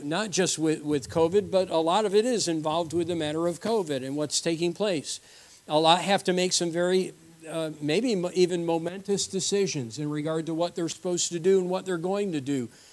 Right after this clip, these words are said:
And we need to pray with these people. We need to pray for them because they're faced with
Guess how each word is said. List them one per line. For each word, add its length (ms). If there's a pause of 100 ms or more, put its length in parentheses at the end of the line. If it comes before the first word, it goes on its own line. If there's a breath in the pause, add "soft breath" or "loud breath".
(800 loud breath)
And 140
we 100
need 220
to 60
pray 260
with 160
these 240
people. 360
We 140
need 200
to 80
pray 260
for 340
them 260
because 380
they're 140
faced 420
with 380